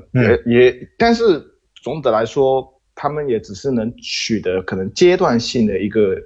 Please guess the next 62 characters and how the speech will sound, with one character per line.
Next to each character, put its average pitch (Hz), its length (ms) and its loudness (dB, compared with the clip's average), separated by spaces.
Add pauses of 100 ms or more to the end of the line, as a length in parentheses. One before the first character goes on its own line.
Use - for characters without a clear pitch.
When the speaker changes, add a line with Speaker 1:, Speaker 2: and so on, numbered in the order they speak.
Speaker 2:
优 123 200 6
势 107 300 0
而 82 100 -4
已。 85 120 -2
就 139 100 0
是， 139 160 0
但 135 160 0
是 131 160 -2
整， 110 340 0
整 117 220 2
体 - 160 0
而 90 140 0
言， 98 160 0
可 - 100 -6
能， 90 220 -10 (200)
可， 120 140 4
可 117 200 0
能， 143 160 4
可 - 180 4
能 143 100 4
就 208 100 2
是 214 140 4
强 151 460 0
者 156 180 4
运 214 220 2
强 123 340 -6
吧， 117 220 -2 (220)
是 131 60 -10
吧？ 113 160 -10 (120)
因 240 120 -2
为， 233 280 2
因 254 100 -2
为 226 100 2
其 180 200 -4
实 190 140 -2
利 220 60 0
物 247 140 -6
浦 117 340 -6 (180)
现 233 200 -2
在， 180 260 2 (840)
嗯， 113 680 -6
你 123 100 -6
看， 113 180 2 (420)
是 151 100 -2
吧？ 123 280 2
一 208 120 2
千 175 380 0
一 185 80 -6
百 120 220 -2
多 143 160 -2
天 147 220 -6
之 147 120 -6
后 147 180 -2
的 107 140 -4
亨 135 220 -8
德 120 120 0
森 117 200 -8
的 110 180 -2
主 110 200 -8
场 98 220 -10
进 110 160 -12
球， 82 180 -20